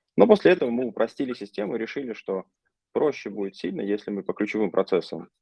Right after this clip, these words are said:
а, ключевые процессы будем привязывать к бонусам, и фактически это и превратилось в историю, когда мы вместо процесса начинаем управлять через К П I людьми. И это, на самом деле, даёт сбой. Вот.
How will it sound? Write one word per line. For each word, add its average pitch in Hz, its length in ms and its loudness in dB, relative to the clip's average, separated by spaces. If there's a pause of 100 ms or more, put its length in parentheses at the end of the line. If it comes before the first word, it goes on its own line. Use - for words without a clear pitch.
(160)
а, 87 280 -2
ключевые 107 400 0
процессы 85 420 -2
будем 90 200 -4
привязывать 95 440 4
к - 80 -14
бонусам, 98 460 2 (420)
и 110 60 4
фактически - 520 0
это 120 120 4
и 104 60 2
превратилось 104 580 2
в 87 60 -4
историю, 120 360 -2
когда 90 420 -2 (420)
мы 107 160 -2
вместо 101 280 -2
процесса 90 640 -4 (120)
начинаем 98 420 -6
управлять 92 500 -4
через 90 260 -8
К - 140 -20
П 92 120 2
I 92 40 2
людьми. 85 420 -4 (1300)
И 113 100 6
это, 135 240 4
на 92 80 -8
самом 85 240 -8
деле, 82 160 -8
даёт 92 240 -6
сбой. 80 320 -10 (1400)
Вот. 80 300 -10